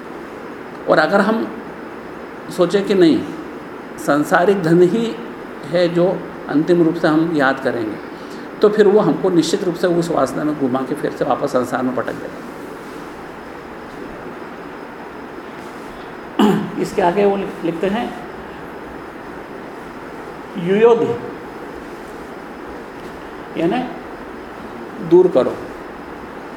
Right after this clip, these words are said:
अस्मत्, अस्मत्, जुहुराणाम, हमसे दूर करो।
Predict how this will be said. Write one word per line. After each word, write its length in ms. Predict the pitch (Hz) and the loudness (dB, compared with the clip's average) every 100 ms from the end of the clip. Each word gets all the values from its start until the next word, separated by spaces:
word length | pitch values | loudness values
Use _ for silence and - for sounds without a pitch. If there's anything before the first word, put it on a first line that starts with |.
| - - - - - - - - - - - - - - - - - - - - - - - - - - - - - - - | -12 -12 -12 -12 -12 -12 -12 -12 -12 -12 -12 -14 -14 -14 -14 -12 -12 -12 -12 -12 -12 -12 -12 -12 -12 -12 -12 -12 -12 -10 -2
अस्मत्, 420 | 160 - 185 - - - - - - - - - - - - - - | -2 2 2 2 -4 -10 -12 -12 -14 -12 -14 -12 -14 -14 -14 -12 -6
अस्मत्, 420 | 160 - - 117 - - - - - - - - - - - - - - 165 160 | -6 -4 -2 -4 -4 -10 -12 -12 -12 -12 -12 -12 -12 -12 -14 -14 -12 -10 -8 4
जुहुराणाम, 640 | 202 208 214 185 127 - 101 - - - - - - - - - - - | 8 10 10 8 4 0 -4 -6 -10 -12 -12 -12 -12 -12 -12 -12 -8 4
हमसे 420 | 165 170 208 254 - - - - - - - 139 | 4 6 8 6 4 -4 -8 -10 -12 -12 -10 4
दूर 220 | 160 185 185 | 8 10 8
करो। 260 | 151 165 | 6 6